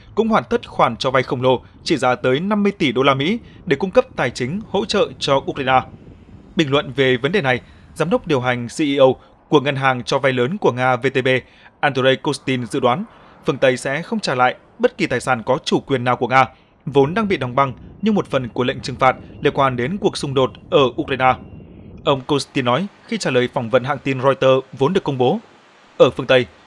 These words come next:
họ nói rằng hãy dùng nguồn dự trữ này để trả tiền cho việc tái thiết Ukraine, và họ sẽ lập một dự luật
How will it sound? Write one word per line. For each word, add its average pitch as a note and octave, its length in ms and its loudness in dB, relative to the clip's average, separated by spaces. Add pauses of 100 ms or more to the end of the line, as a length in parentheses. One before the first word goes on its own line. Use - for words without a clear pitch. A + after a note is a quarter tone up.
(100)
họ D3+ 160 2
nói B2+ 160 0
rằng C#3+ 220 -2
hãy C#3+ 260 -4
dùng G#3 180 -2
nguồn B2 200 -2
dự C3+ 120 -2
trữ F3+ 140 -4
này D3 180 0 (300)
để C#3 200 2
trả C3+ 180 -2
tiền B2 300 -2
cho C3+ 220 2
việc B2 200 -2 (140)
tái B2+ 140 2
thiết A#3 180 2 (120)
Ukraine, C3 320 4 (440)
và D#3 100 4
họ C3+ 200 0
sẽ G#3+ 140 -8
lập G#3+ 180 -6
một B2 160 -4
dự C3+ 120 -2
luật B2+ 160 4